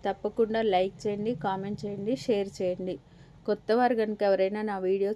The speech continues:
చూస్తున్నట్లయితే తప్పకుండా సబ్స్క్రైబ్ చేసుకోండి. ఇలాంటి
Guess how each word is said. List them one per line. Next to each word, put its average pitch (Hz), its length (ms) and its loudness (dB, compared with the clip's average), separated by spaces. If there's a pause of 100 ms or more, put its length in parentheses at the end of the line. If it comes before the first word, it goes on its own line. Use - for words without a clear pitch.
చూస్తున్నట్లయితే 202 800 -8 (640)
తప్పకుండా 196 520 -4 (120)
సబ్స్క్రైబ్ 196 460 -2 (100)
చేసుకోండి. 185 520 -4 (2000)
ఇలాంటి 220 320 4